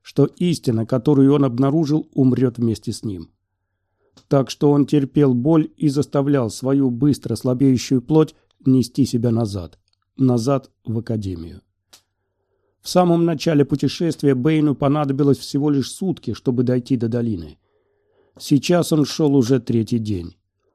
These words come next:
Он был силен и бодр, едва отправившись в дорогу. Теперь же он был голоден и слаб.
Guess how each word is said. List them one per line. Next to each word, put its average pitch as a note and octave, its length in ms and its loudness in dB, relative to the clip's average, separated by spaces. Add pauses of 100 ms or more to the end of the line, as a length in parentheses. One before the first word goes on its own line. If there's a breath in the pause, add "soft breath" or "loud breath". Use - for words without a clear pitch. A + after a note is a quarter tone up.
(500)
Он D#3+ 300 4
был D#3+ 200 4
силен E3+ 440 0
и D#3+ 220 -2
бодр, C#3+ 420 0
едва B2+ 360 0
отправившись C3 640 -2
в A#2+ 40 -6
дорогу. B2 460 -2 (500)
Теперь D#3 380 2
же C3+ 140 0
он C#3 140 2
был C#3 180 0
голоден C3 440 2
и C3+ 200 -4
слаб. A#2 420 -4